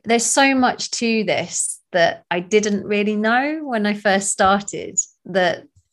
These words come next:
kind of, it's a, it's an inquiry and a place that I still continue to grow within.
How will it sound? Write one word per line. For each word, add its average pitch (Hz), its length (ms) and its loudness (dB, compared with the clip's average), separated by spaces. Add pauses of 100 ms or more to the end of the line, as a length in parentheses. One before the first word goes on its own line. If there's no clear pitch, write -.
(100)
kind 196 200 -2
of, 180 120 -8 (880)
it's - 300 -2
a, 196 180 0 (220)
it's - 200 -4
an 214 80 -2
inquiry 208 800 -2
and 196 120 -4
a 185 60 -6
place 196 320 -2
that - 120 -6
I 185 60 -4
still 185 300 -6
continue 175 500 -6
to 185 140 -8
grow 156 420 -4
within. 160 420 -6